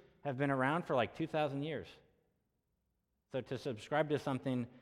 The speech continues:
that has been, like, considered part of the historic Christian faith really shouldn't be surprising. It's kind of sad that it is surprising to people. But why do we subscribe to them? We're showing people, hey, guess what? In, in the,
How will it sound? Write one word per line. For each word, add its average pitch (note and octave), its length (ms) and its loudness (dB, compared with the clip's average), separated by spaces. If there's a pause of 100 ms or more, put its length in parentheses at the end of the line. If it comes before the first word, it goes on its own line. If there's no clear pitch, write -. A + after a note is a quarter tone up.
(140)
that B2 100 -2
has A2+ 120 0
been, B2+ 240 2
like, A#2 220 0
considered B2+ 400 -2
part C3 200 2
of A2+ 60 -2
the G#2 80 -4
historic B2 380 -2
Christian B2+ 320 -4
faith D3+ 260 0 (440)
really A#2 200 2
shouldn't A2 220 -4
be G#2+ 80 -2
surprising. F#2+ 580 -2
It's G2 120 -6
kind A#2+ 180 -4
of G2 80 -4
sad B2 240 -2
that G2+ 100 -4
it A2 100 -4
is C3+ 100 -2
surprising F2 500 -6
to E2+ 80 -20
people. D#2 360 -16 (320)
But A#2+ 80 -6
why C3+ 140 6
do D3+ 100 2
we C#3+ 100 0
subscribe C#3 440 -2
to C3 60 -2
them? F#2+ 140 -4 (280)
We're E3+ 160 8
showing G3 300 8
people, F#3 460 6
hey, D3+ 280 6
guess D#3 200 4
what? B2+ 340 6 (360)
In, C3+ 220 0
in C3+ 160 4
the, B2 280 4